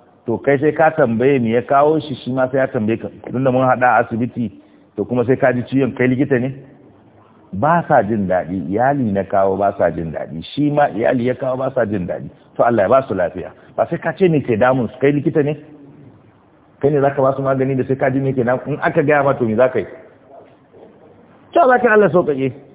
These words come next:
To yanzu ma za ka gaya ma ba sa jin daɗi, me za ka ce? Malam Sani? To,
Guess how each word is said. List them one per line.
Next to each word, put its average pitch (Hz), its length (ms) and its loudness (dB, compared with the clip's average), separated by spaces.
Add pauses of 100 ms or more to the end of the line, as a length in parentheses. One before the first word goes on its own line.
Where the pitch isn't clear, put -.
(240)
To - 100 -4
yanzu 208 180 0
ma 226 120 6
za 208 140 2
ka 185 60 0
gaya 185 200 4
ma 175 100 6
ba 165 140 6
sa 170 120 4
jin 151 160 -4
daɗi, 147 220 0
me 151 80 -2
za 170 120 4
ka 160 120 -4
ce? 139 200 -4 (1300)
Malam 196 260 6
Sani? 185 200 0 (840)
To, 208 200 4